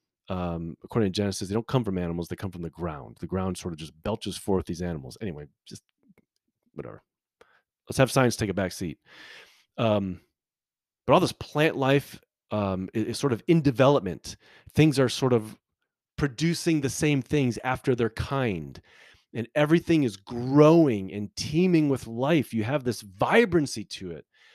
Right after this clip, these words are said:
This is not, it is absolutely not a static condition. It's not that creation is there, humans have relationship with God, they're sort of standing there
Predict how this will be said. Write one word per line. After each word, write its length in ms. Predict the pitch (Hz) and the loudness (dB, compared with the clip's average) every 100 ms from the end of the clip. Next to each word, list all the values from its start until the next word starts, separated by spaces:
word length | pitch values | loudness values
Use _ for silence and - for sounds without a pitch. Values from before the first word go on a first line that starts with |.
| _ _ _ | _ _ _
This 160 | 180 185 | 0 2
is 180 | 226 147 | 0 -2
not, 720 | 147 156 180 190 - - - _ _ _ _ _ _ | -4 0 2 2 -4 -14 -20 _ _ _ _ _ _
it 120 | 135 | -6
is 140 | 127 117 - | -4 -4 -4
absolutely 640 | 156 180 - 160 143 127 | -2 -2 -4 -4 -4 -4
not 320 | 113 107 95 - _ _ _ _ _ _ _ _ _ _ - | -6 -8 -10 -18 _ _ _ _ _ _ _ _ _ _ -18
a 60 | |
static 840 | 101 - - - 139 143 107 - - _ _ _ _ - | -16 -16 -10 -6 -4 -4 -6 -10 -20 _ _ _ _ -10
condition. 640 | 117 101 110 - 71 60 _ _ _ _ _ _ _ _ _ | -8 -4 -4 -4 -10 -18 _ _ _ _ _ _ _ _ _
It's 160 | - | -8
not 220 | 139 165 - | -4 -4 -4
that 200 | 139 - | -6 -8
creation 680 | - 117 131 - 139 135 - _ _ _ _ _ _ - | -8 -4 -4 -4 -8 -8 -14 _ _ _ _ _ _ -10
is 140 | 107 | -6
there, 360 | 104 98 95 92 _ _ _ _ _ _ _ | -4 -4 -6 -12 _ _ _ _ _ _ _
humans 340 | - 104 104 101 | -8 -4 -2 -2
have 140 | 98 | -6
relationship 460 | 87 95 90 87 90 | -4 -6 -6 -8 -8
with 140 | 90 | -8
God, 300 | - 90 87 | -6 -4 -4
they're 80 | 85 | -8
sort 220 | - 92 | -8 -8
of 80 | 85 | -8
standing 400 | - 98 90 87 | -8 -6 -6 -4
there 320 | 87 87 87 | -4 -4 -6